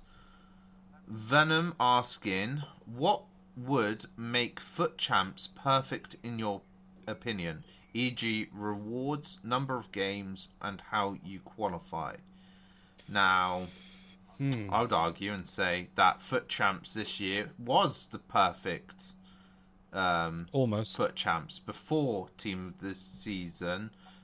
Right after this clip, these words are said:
Speaker 1: but after they changed the qualifying format and the rewards. So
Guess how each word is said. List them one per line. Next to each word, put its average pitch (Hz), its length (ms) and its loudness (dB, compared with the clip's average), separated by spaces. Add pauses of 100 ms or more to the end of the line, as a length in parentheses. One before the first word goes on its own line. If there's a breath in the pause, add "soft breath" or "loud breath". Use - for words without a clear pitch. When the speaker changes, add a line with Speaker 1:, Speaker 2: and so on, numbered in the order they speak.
(140 soft breath)
Speaker 1:
but - 260 8 (220)
after 123 360 10
they 110 200 2
changed 104 680 0
the 101 60 -4
qualifying 87 640 -2
format 85 560 -4
and 90 220 -2
the 85 60 -8
rewards. 85 580 -6
So 85 360 0